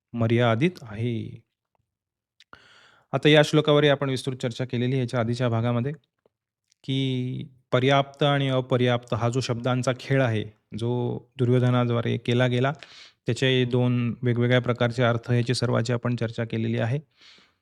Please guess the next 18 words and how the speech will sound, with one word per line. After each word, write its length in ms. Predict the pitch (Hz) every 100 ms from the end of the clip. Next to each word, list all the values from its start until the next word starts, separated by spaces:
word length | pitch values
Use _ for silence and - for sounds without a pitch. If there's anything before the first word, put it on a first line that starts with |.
| -
इथे 160 | 127 143
तो 60 | 151
म्हणत 240 | 139 147
आहे 100 | 156
की 160 | 156 175 - _ _
त्याचं 280 | - 127 214
सैन्य 480 | 214 202 208 190 190
हे 180 | 175 185
भीष्मदेवांद्वारे 1000 | 147 135 - 196 196 190 196 180 165 160
रक्षित 280 | 147 - 170
आहे 220 | 156 196 233 _ _ _ _ _ _ _
आणि 120 | 165 190
पांडवांचं 600 | 170 165 196 202 202 180
सैन्य 440 | 165 147 143 147
हे 240 | 139 180 226 _ _ _ -
भीमाद्वारे 720 | 107 123 156 185 156 135 127
रक्षित 300 | 110 - -
आहे. 140 | -